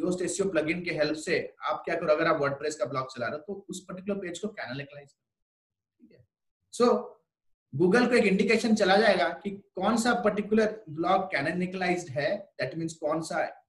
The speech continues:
यूआरएल कैनोनिकलाइज्ड है, which is original and which all are duplicate, ठीक है गाइस? So these are the top seventeen on page,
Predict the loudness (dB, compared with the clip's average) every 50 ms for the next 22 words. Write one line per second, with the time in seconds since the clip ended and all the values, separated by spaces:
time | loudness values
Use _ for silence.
0 | _ _ _ _ _ _ _ _ -4 0 2 4 4 4 4 2 2 -2 -4 -4
1 | -4 -4 0 0 0 0 0 -2 -6 -8 -8 -10 -10 -12 -10 -6 -4 -4 -4 -6
2 | -4 -4 -2 -2 -2 -2 -4 -6 -4 -2 -2 -2 -2 -4 -8 -6 -4 -4 -4 -4
3 | -6 -8 -14 _ _ -16 -16 -16 _ _ _ _ _ _ _ _ _ _ _ _
4 | -4 0 0 2 2 2 2 2 2 2 4 4 4 4 4 2 2 0 0 0
5 | 2 2 2 2 2 2 2 2 4 4 2 4 2 0 0 -2 -2 0 2 4
6 | 4 4 4 6 6 6 6 6 4